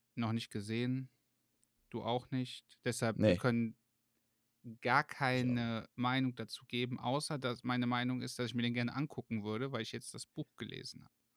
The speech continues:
Speaker 2: Ich habe auch richtig Bock darauf, den zu schauen. Ich find's immer spannend, wenn man ein Buch gelesen oder jetzt hier im Schrägstrich gehört hat,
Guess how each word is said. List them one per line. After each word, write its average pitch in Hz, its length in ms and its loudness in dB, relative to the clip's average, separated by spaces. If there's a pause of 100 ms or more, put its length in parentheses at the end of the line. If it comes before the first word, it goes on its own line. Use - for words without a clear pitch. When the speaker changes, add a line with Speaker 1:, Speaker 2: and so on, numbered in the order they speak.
(200)
Speaker 2:
Ich 123 120 -4
habe 101 140 0
auch 95 120 0
richtig 92 160 -12
Bock 90 160 0
darauf, 87 200 -2
den 90 220 -8
zu - 140 -12
schauen. 92 300 -8 (180)
Ich - 60 -20
find's 117 140 4
immer 107 160 4
spannend, 92 380 0
wenn 95 100 4
man 95 220 4 (460)
ein 104 120 -2
Buch 131 300 4
gelesen 113 600 2
oder 104 180 -6
jetzt 104 160 -6
hier 95 80 -2
im 95 80 -6
Schrägstrich 101 440 -2
gehört 120 420 8
hat, 120 200 2